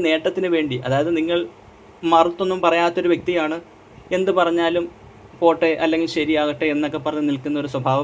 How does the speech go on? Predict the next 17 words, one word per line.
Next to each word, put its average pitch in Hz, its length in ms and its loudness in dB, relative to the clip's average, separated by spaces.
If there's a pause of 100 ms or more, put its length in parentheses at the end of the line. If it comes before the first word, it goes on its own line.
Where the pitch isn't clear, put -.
പ്രകൃതക്കാരനാണ്. 135 760 -2 (380)
അതുകൊണ്ട് 180 360 2 (220)
അവനെ 196 260 2 (180)
എങ്ങനെ 214 340 0
വേണേലും 185 420 0
ഉപയോഗിക്കാം 170 600 0 (160)
എന്ന് 131 180 0 (380)
നിങ്ങളുടെ 151 360 2
ചുറ്റുമുള്ളവർ 131 640 0 (140)
മനസ്സിലാക്കുന്നു. 113 640 -6 (480)
അത് 120 100 0 (180)
സാമ്പത്തികപരമായിട്ടാണെങ്കിലും 123 1400 -2 (180)
അല്ലാതെ 135 360 -2 (180)
മറ്റേതെങ്കിലും 143 720 -4
തരത്തിലൊക്കെ 127 500 -4 (420)
നിങ്ങളെ 160 300 4 (140)
അവർ 127 160 2